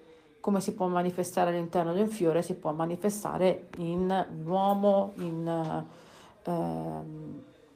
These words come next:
un uomo non credo, forse in un uomo no, però comunque, eh, si può manifestare in, eh, una forma di divinità che poi è, eh, come hai detto tu prima,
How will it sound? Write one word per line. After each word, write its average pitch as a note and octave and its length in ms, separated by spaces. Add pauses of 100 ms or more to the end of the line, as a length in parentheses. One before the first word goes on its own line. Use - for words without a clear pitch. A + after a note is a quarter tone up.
(320)
un G3+ 200
uomo B3 240
non D#3+ 220
credo, D3 380
forse - 380
in D#3+ 80
un D#3+ 120
uomo E3+ 240
no, D#3+ 180 (380)
però A3 220
comunque, A3 680
eh, F3 300
si F3+ 160
può F3+ 160
manifestare F3+ 1080
in, E3+ 600 (680)
eh, - 80
una G3+ 380
forma F3+ 420
di E3 100
divinità E3 720 (240)
che F3+ 140
poi F3+ 520
è, D#3+ 460
eh, D#3 280
come E3+ 220
hai F3 40
detto F3+ 140
tu F3+ 120
prima, F3 460